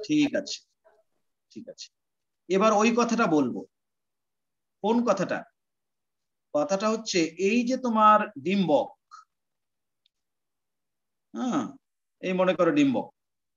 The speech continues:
এই ডিম্বক, এই হচ্ছে ভ্রূণথলি। যখন ডিম্বকটা matured হয়, তখন কিন্তু এই ডিম্বাণু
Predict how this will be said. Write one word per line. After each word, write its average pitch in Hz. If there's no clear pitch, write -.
এই 143
ডিম্বক, 123
এই 185
হচ্ছে 202
ভ্রূণথলি। 165
যখন 170
ডিম্বকটা 196
matured 190
হয়, 135
তখন 214
কিন্তু 233
এই 180
ডিম্বাণু 185